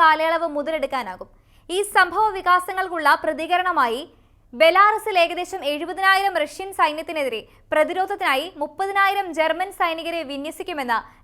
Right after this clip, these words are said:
രംഗം സൂചിപ്പിക്കുന്നു. രണ്ടായിരത്തി ഇരുപത്തിയഞ്ച് മെയ് മാസത്തോടെ കൂടുതൽ റഷ്യൻ മുന്നേറ്റങ്ങളെ തടയാൻ നാറ്റോ നടപടി സ്വീകരിച്ചേക്കാം. ഇത്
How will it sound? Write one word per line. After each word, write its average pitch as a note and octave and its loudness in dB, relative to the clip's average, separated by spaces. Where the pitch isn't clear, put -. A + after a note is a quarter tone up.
രംഗം E4 0
സൂചിപ്പിക്കുന്നു. D4 -10
രണ്ടായിരത്തി G#4+ 6
ഇരുപത്തിയഞ്ച് G#4 -4
മെയ് E4 -2
മാസത്തോടെ D#4 0
കൂടുതൽ G#4 2
റഷ്യൻ G4+ -4
മുന്നേറ്റങ്ങളെ F4 -6
തടയാൻ C4 0
നാറ്റോ F4+ 2
നടപടി D#4 -2
സ്വീകരിച്ചേക്കാം. B3+ -10
ഇത് E4+ 2